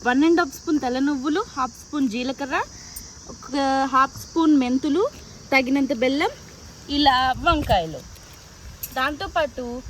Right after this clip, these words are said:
ఇంగువ కూడా తీసేసుకున్నాం. నేనైతే ఎల్జీ ఇంగువ వాడుతున్నాను, మీకు నచ్చింది మీరు ట్రై చేయండి.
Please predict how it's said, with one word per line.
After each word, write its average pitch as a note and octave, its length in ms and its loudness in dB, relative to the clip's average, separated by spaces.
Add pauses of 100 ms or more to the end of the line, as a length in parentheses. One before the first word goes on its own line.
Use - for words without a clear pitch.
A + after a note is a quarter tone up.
(300)
ఇంగువ D#4 300 0
కూడా D#4 260 2
తీసేసుకున్నాం. C4 560 -6
నేనైతే D4+ 340 -2
ఎల్జీ C#4 300 2
ఇంగువ D4+ 300 2
వాడుతున్నాను, C4+ 600 0
మీకు D4+ 180 -6
నచ్చింది C#4+ 380 -8
మీరు G4+ 180 -6
ట్రై G#3+ 220 -4
చేయండి. F3 420 -12